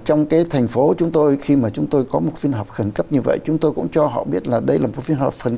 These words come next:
khẩn cấp. Khẩn cấp ở đây là, thưa quý vị, phiên họp khẩn là không phải những phiên họp định kỳ mà chúng tôi phải đưa vào để mà thảo luận.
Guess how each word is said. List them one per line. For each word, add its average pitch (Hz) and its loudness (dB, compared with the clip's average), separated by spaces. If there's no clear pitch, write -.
khẩn 143 0
cấp. 233 0
Khẩn 143 2
cấp 208 0
ở 143 4
đây 151 4
là, 143 4
thưa 147 0
quý 147 2
vị, 160 2
phiên 147 2
họp 123 0
khẩn 131 -2
là 123 0
không 156 0
phải 120 0
những 127 0
phiên 156 0
họp 127 -2
định 127 -4
kỳ 110 0
mà 107 -4
chúng 143 -2
tôi 135 -4
phải 107 -2
đưa 143 4
vào 117 4
để 110 -2
mà 117 -2
thảo 117 -8
luận. 113 0